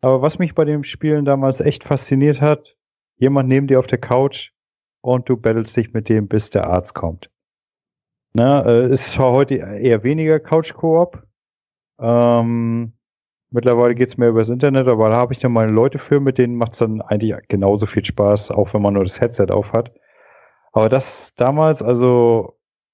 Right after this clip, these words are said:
Street Fighter, ne, gegen meinen Cousin, unvergessen. Also wir haben uns da auch wie bei Mario Kart, wir haben uns manchmal wirklich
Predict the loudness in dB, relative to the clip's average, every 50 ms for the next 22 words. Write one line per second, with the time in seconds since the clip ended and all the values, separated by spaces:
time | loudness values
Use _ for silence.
0 | _ _ _ _ _ _ _ _ -16 -16 -16 -6 -2 -2 -2 0 0 0 0 2
1 | 2 2 2 2 0 -4 -10 _ _ _ _ -8 -4 -2 0 0 0 -2 -6 -12
2 | _ _ _ _ -8 -6 -4 -4 -4 -4 -4 -4 -4 -2 0 2 0 0 0 -4
3 | -8 -6 -4 -4 -4 -2 -2 -4 -2 0 0 -2 -2 -2 -6 -10 -10 -12 _ _
4 | _ _ -2 0 2 4 4 4 4 2 0 -2 -6 _ _ _ _ _ _ -2
5 | 0 2 2 2 0 0 -2 -2 0 0 2 2 2 2 0 -2 -2 -4 -2 0
6 | 0 -2 0 0 0 0 0 0 0 0 -2 -4 -4 -2 -2 -2 0 -2 -2 -2
7 | -2 -4 -8 -8 -6 -6 -6 -4 -2 -4 -2 -2 -2 -4 -4 -4 -6 -6 -10 -20